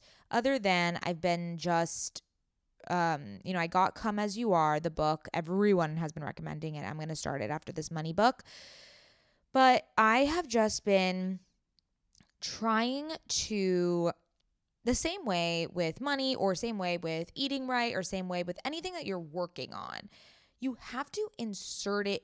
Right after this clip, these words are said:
in your life more, right? You have to have, you have to prime your brain to be triggered by it. So, you know, y-, that's how habits form. That's how, that's how behaviors change, right? Like,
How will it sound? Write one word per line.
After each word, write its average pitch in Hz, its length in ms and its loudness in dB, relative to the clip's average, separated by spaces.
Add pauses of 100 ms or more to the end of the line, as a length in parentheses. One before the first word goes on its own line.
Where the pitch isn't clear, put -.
(120)
in 185 200 -4
your 170 360 -2
life 151 460 -4
more, - 380 -8
right? 180 300 2 (280)
You 226 140 -4
have 240 360 -6
to 311 320 -6 (180)
have, 196 380 0 (960)
you 214 140 -6
have 247 240 -2
to 320 120 -4 (140)
prime 180 400 -2
your 185 120 0
brain 170 640 -4 (280)
to 196 580 -2 (1160)
be 202 140 -6
triggered 170 420 0
by 80 160 0
it. - 200 -6
So, 233 320 4 (400)
you 247 140 2
know, 202 300 0
y-, - 260 -12
that's 254 220 2
how 254 120 10
habits 202 400 4
form. 127 220 -2
That's 175 160 0
how, 196 100 4 (180)
that's 202 280 4
how 208 120 4
behaviors 175 640 2
change, - 400 -8
right? 170 260 2
Like, 185 160 4